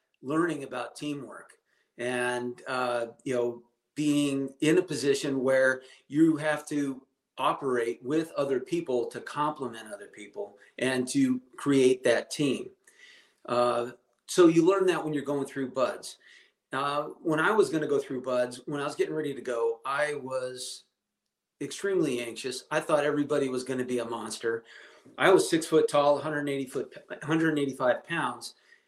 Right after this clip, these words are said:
and I thought everybody was gonna be a beast. You know, a couple inches taller than me, outweighing me by, you know, another fifty or sixty pounds. And when I got into training, uh, there were one or two of those guys,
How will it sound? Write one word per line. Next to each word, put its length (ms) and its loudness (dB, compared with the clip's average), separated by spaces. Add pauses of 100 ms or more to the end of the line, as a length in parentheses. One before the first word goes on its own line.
(120)
and 100 0
I 80 0
thought 200 2
everybody 380 0
was 160 -8
gonna 180 -8
be 160 -4
a 40 -4
beast. 500 -8
You 120 -6
know, 180 -2
a 40 -6
couple 280 -2
inches 280 -2
taller 320 4
than 160 -4
me, 360 -4 (320)
outweighing 600 0
me 140 -4
by, 300 -4
you 280 -6
know, 180 -6
another 280 -6
fifty 320 -6
or 60 -2
sixty 360 -6
pounds. 460 -4 (680)
And 120 2
when 120 2
I 80 2
got 240 2
into 160 -2
training, 500 -2 (400)
uh, 340 -4 (120)
there 180 4
were 460 2
one 240 -2
or 80 0
two 240 0
of 60 4
those 200 0
guys, 440 -2